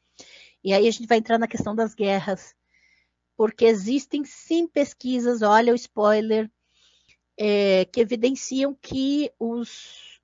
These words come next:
as mortes nas guerras eram vistas por algum, alguns grupos como sacrifícios para os deuses da guerra.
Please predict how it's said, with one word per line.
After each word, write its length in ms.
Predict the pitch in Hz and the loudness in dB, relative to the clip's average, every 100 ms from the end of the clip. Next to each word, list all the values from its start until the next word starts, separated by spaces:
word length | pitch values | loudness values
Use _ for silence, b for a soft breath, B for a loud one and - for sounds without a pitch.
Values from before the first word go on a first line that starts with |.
| _ _ _ | _ _ _
as 260 | 175 180 180 | -10 -8 -4
mortes 800 | 196 233 262 359 311 - 208 185 | 0 4 8 6 6 -4 -10 -4
nas 220 | 196 180 | -4 -4
guerras 640 | 175 196 208 196 220 - _ b b b b b - | -2 0 0 0 -6 -10 _ b b b b b -2
eram 480 | 220 226 233 233 | 2 2 0 -4
vistas 540 | 185 202 240 - 220 - | -6 -6 -8 -4 -6 -6
por 300 | - 214 208 | -10 -6 -4
algum, 380 | 190 202 202 185 | -6 -8 -8 -4
alguns 440 | 185 185 190 180 | -4 -4 -8 -8
grupos 580 | 185 196 - 214 196 _ | -6 -8 -6 -8 -10 _
como 380 | - 214 214 214 | -8 -6 -4 -6
sacrifícios 760 | 220 240 - 254 - 214 226 - | -2 -2 -2 -8 -6 -8 -8 -6
para 260 | 226 214 | 0 2
os 120 | 226 170 | 0 -2
deuses 360 | 170 170 175 | -4 -4 -4
da 140 | 180 190 | -4 -4
guerra. 400 | 175 165 165 | -2 -2 -4